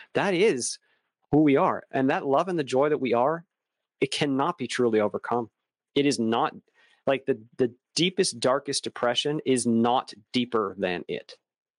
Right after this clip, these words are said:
Like, no matter what kind of image you put on a movie screen, you can't actually harm the screen.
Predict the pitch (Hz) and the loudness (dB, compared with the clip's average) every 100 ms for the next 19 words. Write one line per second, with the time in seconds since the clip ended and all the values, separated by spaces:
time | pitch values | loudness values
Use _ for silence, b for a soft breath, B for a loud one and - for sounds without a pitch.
0 | _ _ _ 139 135 151 165 165 147 156 | _ _ _ -2 0 0 0 0 0 0
1 | 185 - _ _ _ _ _ _ _ - | -2 -8 _ _ _ _ _ _ _ -4
2 | 143 127 - 147 139 107 113 - 135 117 | -2 -4 -2 2 2 0 -2 -2 0 0
3 | 107 104 127 139 117 - 110 117 - - | -2 2 2 2 -2 -2 -4 -6 -6 -10
4 | _ _ _ _ _ _ 131 131 - - | _ _ _ _ _ _ 0 0 -4 -2
5 | 156 180 - 113 127 - 120 117 - 120 | -4 -6 -6 -6 -4 -4 -2 -2 0 0
6 | 127 147 127 110 - - 131 131 101 | 2 0 -2 -4 -4 -2 0 0 -2